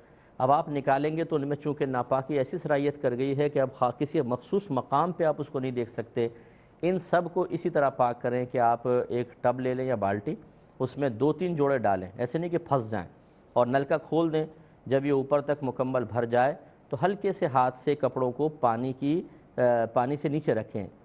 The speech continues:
پانی کی سطح سے اوپر نکلے ہوئے نہ ہوں، بس تھوڑا سا بہنے دیں، یہ کپڑے پاک ہو جائیں گے۔ اب یہ کپڑے آپ نکال لیں، اس میں جو پانی پڑا ہے وہ پاک ہے کیونکہ یہ بہتا پانی ہو چکا ہے،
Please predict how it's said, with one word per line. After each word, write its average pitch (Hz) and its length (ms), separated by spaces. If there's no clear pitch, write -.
پانی 135 260
کی 147 120
سطح 151 420
سے - 100
اوپر 180 260
نکلے 127 280
ہوئے 117 140
نہ 98 80
ہوں، 92 180
بس 156 140
تھوڑا 214 300
سا 208 120
بہنے 151 300
دیں، 147 120
یہ 147 60
کپڑے 123 260
پاک 95 300
ہو 98 60
جائیں 87 260
گے۔ 87 80
اب 123 140
یہ 156 60
کپڑے 156 300
آپ 165 160
نکال 147 340
لیں، 165 180
اس 175 180
میں 220 80
جو 202 100
پانی 165 280
پڑا 151 220
ہے 147 60
وہ 147 180
پاک 95 320
ہے 92 40
کیونکہ 143 220
یہ 160 60
بہتا 131 320
پانی 127 300
ہو 120 140
چکا 123 320
ہے، 120 60